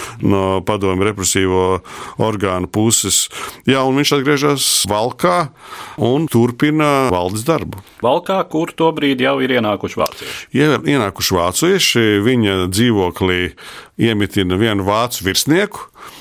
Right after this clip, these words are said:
Speaker 1: un tādēļ tās valdes sēdes viņi protokolē daļēji. Tātad politiskos jautājumus viņi neprotokolē, jo skaidrs, ka vāciešiem Nacionāla padome arī absolūti nav pieņemama. Lai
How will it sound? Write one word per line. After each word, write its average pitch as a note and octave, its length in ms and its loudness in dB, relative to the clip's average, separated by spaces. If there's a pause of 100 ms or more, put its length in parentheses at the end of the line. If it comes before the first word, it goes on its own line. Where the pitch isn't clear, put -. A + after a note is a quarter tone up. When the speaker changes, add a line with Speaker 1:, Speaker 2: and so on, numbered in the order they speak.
Speaker 1:
un - 80 2
tādēļ B2 480 0
tās D#3 400 -2
valdes D3 560 0
sēdes C3 480 0
viņi A2+ 240 2
protokolē C3 720 0
daļēji. F2+ 720 -4 (260)
Tātad F2 240 0
politiskos C#3 720 0
jautājumus G#2+ 640 -2
viņi G#2+ 220 2
neprotokolē, C#3+ 840 0
jo F#2+ 80 0
skaidrs, D3 240 0
ka A#2+ 140 0
vāciešiem A#2 500 0
Nacionāla A2 400 0
padome G2 320 -2
arī A2+ 160 -2
absolūti F#2 400 -2
nav E2 160 -4
pieņemama. E2 560 -6 (640)
Lai G2 180 2